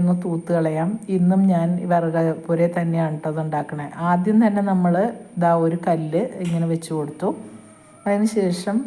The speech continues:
അതിൻ്റെ ഇപ്പുറത്തെ സൈഡിലായിട്ട് ആ മൂല തീർത്ത് അടുത്ത കല്ല് വെച്ചു. വീഡിയോയിൽ കാണുന്ന പോലെ വെക്കുക ട്ടോ. പിന്നെ മൂന്നാമത്തെ കല്ല് ആദ്യം വെച്ച കല്ലിനോട് ചേർത്ത്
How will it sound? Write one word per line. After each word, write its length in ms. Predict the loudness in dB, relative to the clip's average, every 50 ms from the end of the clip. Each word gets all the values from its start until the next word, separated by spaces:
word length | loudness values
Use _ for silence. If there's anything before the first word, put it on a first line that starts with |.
| -8 -14 -18 -20 -12 -4 -2 0
അതിൻ്റെ 380 | 2 4 4 4 4 4 4 2 2 -2 -8 -14 -18 -20 -20 -20 -20 -20 -20 -20 -20 -20 -20 -10 -8 -8
ഇപ്പുറത്തെ 380 | -4 -2 -2 -2 -2 -2 -4 -2 0 0
സൈഡിലായിട്ട് 720 | 0 0 0 0 0 0 0 0 0 -2 -4 -6 -6 -6 -6 -6 -10 -16 -20 -20 -20 -12 -6 0 0
ആ 20 | 2 2 2
മൂല 420 | 2 2 2 2 2 2 2 2 2 2 2 0 -4 -8 -6 -2
തീർത്ത് 500 | 0 0 0 0 -2 -4 -8 -4 -4 -4 -4 -6 -6 -2 0
അടുത്ത 280 | 0 2 0 0 -2 0 0
കല്ല് 220 | 0 0 -2 -2 -4 -4
വെച്ചു. 320 | -4 -6 -8 -6 -4 -4 -4 -4 -6 -12 -20 -20 -20 -20 -20 _ _ -2
വീഡിയോയിൽ 380 | -2 0 2 2 2 0 0 0 0
കാണുന്ന 340 | 0 2 2 2 0 0 -2 -2
പോലെ 160 | -2 -2 -2 -4
വെക്കുക 260 | -4 -4 -6 -6 -8 -4 -4
ട്ടോ. 80 | -6 -6 -6 -10 -16 -20 -20 -20 -20 -20 -20 -20 -20 -20 -20 _ _ _ _ _ 0
പിന്നെ 320 | 0 2 4 4 4 4 2 2 -2 -6 -12 -18 -20 -20 -12 -4 0 2
മൂന്നാമത്തെ 580 | 2 4 4 2 2 2 0 0 -2 -2 -2 -2 -2
കല്ല് 300 | -2 -2 0 0 0 -2 -2 -4 -6 -12 -16 -20 -20 -20 _ _ _ _ _ _ _ _ _ _ _ _ _ 0 0 2
ആദ്യം 260 | 2 2 2 0 0 0
വെച്ച 140 | -2 -2 -4 -4 -2 -2
കല്ലിനോട് 580 | -2 0 0 -2 -2 -2 -2 -4 -2 -4 -4 -6 -4 -2
ചേർത്ത് 520 | -2 0 0 -2 -2 -6 -10 -6 -4 -4